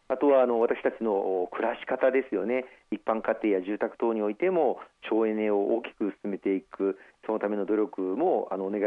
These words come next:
をする必要が出てくると思います。省エネのための機器の導入、あるいは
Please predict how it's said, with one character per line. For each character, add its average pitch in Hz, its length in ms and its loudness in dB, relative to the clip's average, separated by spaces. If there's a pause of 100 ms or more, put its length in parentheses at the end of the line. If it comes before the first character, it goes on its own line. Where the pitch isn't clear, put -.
を 101 140 -2
す - 40 -6
る 98 100 -4
必 - 120 -12
要 101 60 0
が 104 80 0
出 107 100 -4
て 117 80 0
く 104 80 0
る 90 140 -4
と 90 100 -2
思 92 100 -4
い 98 60 -4
ま 95 140 -4
す。 87 200 -4 (440)
省 117 180 2
エ 117 60 0
ネ 113 80 -2
の 113 120 -4
た 135 140 -2
め 170 100 0
の 135 300 0 (320)
機 131 80 -8
器 - 100 -6
の 101 120 -2
導 101 300 -2
入、 98 220 -4
あ 127 60 -4
る 151 80 0
い 165 40 6
は 110 120 4